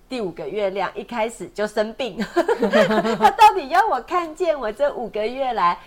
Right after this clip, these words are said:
到底是经历了什么，应该要意识到什么一个部分。所以在第六个月亮，我强调的是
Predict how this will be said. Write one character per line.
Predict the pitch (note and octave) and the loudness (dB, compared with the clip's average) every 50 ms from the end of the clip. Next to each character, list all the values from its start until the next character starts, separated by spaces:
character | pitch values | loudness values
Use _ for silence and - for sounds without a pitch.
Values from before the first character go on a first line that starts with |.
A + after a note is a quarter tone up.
| - - - | -20 -12 -4
到 | - D4 C#4+ C4 | 0 2 2 2
底 | A3 A3 F#3 D#3+ | 0 -6 -12 -12
是 | D#3 - G#3+ G#3+ F#3 | -12 -10 -12 -12 -12
经 | - - C4+ C#4 D4 D4 | -12 -12 -12 -10 -10 -8
历 | D#4 C#4+ A#3 | -8 -8 -6
了 | G3+ F#3 F#3+ | -4 -4 -6
什 | F#3 - - D3+ A#2+ | -6 -6 -8 -8 -8
么， | A2 A#2 A#2 A#2+ - - - | -8 -10 -10 -8 -10 -10 -12
应 | - A#3 B3 A#3+ | -14 -14 -12 -8
该 | - A#3 A3+ | -6 -6 -4
要 | B3 A#3 G#3+ - | -4 -6 -6 -8
意 | - C4 A#3 G#3+ | -8 -12 -12 -12
识 | G3 - - - G3 F3 | -14 -16 -16 -16 -14 -12
到 | E3+ F3+ E3+ D#3 D#3+ | -8 -6 -6 -6 -8
什 | E3 - - B2 | -10 -12 -14 -14
么 | F2 - G#1 | -14 -14 -16
一 | - | -14
个 | - C3 | -14 -14
部 | - - F3 D#3+ - | -14 -14 -16 -16 -16
分。 | - - - - - - - - - - - - - | -16 -14 -12 -12 -12 -14 -16 -20 -20 -20 -20 -18 -8
所 | - D4 E4+ | -4 -2 -2
以 | G4 F4+ C#4 - - - - | -2 -2 -4 -8 -18 -16 -8
在 | - E4 D4 C#4+ C#4+ | -4 -2 -2 -2 -4
第 | C#4+ D4+ D4 C#4 | -6 -10 -10 -8
六 | A3+ C#4 C4+ B3 | -6 -4 -4 -4
个 | B3 A3+ G#3 | -4 -6 -8
月 | G#3 G#3 A3 G#3+ G#3 G3 | -6 -6 -4 -6 -4 -4
亮， | G#3+ G3+ F#3 F#3 D#3 | -4 -4 -6 -6 -6
我 | E3 D#3+ | -6 -8
强 | E3 - - F3+ F3 D#3 D3+ F3+ | -8 -8 -14 -14 -14 -12 -12 -10
调 | A3 A3+ A3 G3 | -8 -6 -6 -6
的 | G3 F#3 F3+ | -6 -8 -10
是 | F3+ - G3+ G3 - | -10 -10 -10 -12 -12